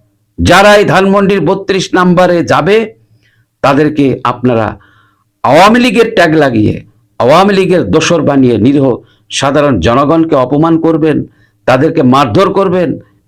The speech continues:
এই জঘন্যতম আচরণ থেকে বিএনপি নেতা কর্মীদের বেরিয়ে আসতে হবে।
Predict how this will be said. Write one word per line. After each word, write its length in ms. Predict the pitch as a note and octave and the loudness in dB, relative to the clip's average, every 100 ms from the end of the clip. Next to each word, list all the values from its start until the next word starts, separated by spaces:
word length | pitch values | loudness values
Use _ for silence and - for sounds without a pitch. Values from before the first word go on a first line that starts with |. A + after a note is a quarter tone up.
| - | -6
এই 120 | C3+ | -2
জঘন্যতম 1040 | C3 B2 C3 D3 D3 D3 C#3 B2+ A#2 G#2 - - - - | 0 0 0 2 2 0 0 0 0 -4 -10 -20 -16 -6
আচরণ 440 | B2+ C3 E3 D#3+ C#3 | -4 -2 0 0 -2
থেকে 260 | D#3+ A#2+ | -2 -2
বিএনপি 680 | A2 - - C3+ C#3+ C3+ B2+ | -4 -8 -2 0 0 0 0
নেতা 260 | B2+ C3 A2 | -2 -4 -4
কর্মীদের 520 | C#3+ D#3 D#3 C3 G2+ | -2 0 0 0 -2
বেরিয়ে 380 | F#2+ A2 A2+ G#2 | -2 0 0 0
আসতে 240 | - G#2 | -4 -4
হবে। 280 | F2+ F#2 | -4 -6